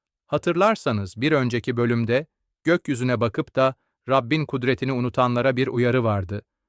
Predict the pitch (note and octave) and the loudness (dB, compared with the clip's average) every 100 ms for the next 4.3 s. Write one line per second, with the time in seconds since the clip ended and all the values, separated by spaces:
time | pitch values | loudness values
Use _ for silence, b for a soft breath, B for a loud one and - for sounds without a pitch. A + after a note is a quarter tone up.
0 | _ _ _ _ _ A2+ B2+ A#2+ A#2+ B2+ | _ _ _ _ _ 0 2 2 0 0
1 | C3 D#3 E3 _ _ _ _ A#2+ A#2+ A2 | 0 -2 -6 _ _ _ _ -2 -2 0
2 | A#2+ B2+ G#2 - _ _ _ _ _ _ | 0 0 -2 -6 _ _ _ _ _ _
3 | _ - C3+ C3+ E3 E3 B2 A#2+ A#2 A2 | _ -2 0 2 2 2 2 2 0 -2
4 | G2 - F#2 | -8 -8 -14